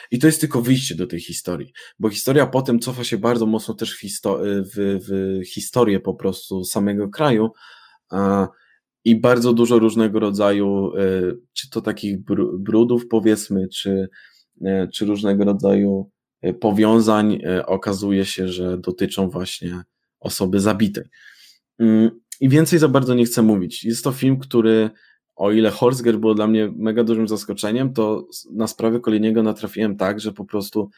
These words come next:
miała zaraz lecieć na H B O. Więc odpaliłem z ciekawości, żeby zobaczyć. I byłem zszokowany, jak płynnie prowadzi taką spokojną narrację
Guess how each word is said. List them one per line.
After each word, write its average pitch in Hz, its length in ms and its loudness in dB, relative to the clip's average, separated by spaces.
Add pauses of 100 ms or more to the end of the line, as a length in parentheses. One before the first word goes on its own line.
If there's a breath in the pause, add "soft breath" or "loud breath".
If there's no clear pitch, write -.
(260 soft breath)
miała 107 280 4
zaraz 104 280 2
lecieć 101 340 0
na 95 100 0
H 95 80 0 (160)
B 87 120 -4
O. - 60 -20 (840)
Więc 117 380 -2
odpaliłem 104 500 -2
z 101 60 -6
ciekawości, 92 500 -6
żeby 90 180 -4
zobaczyć. 92 540 -4 (380 loud breath)
I 107 140 0
byłem 113 520 6
zszokowany, 117 960 -2
jak 113 640 -4 (1080)
płynnie 101 680 4
prowadzi 101 440 -4
taką 95 420 -6
spokojną 127 560 0
narrację 92 800 -4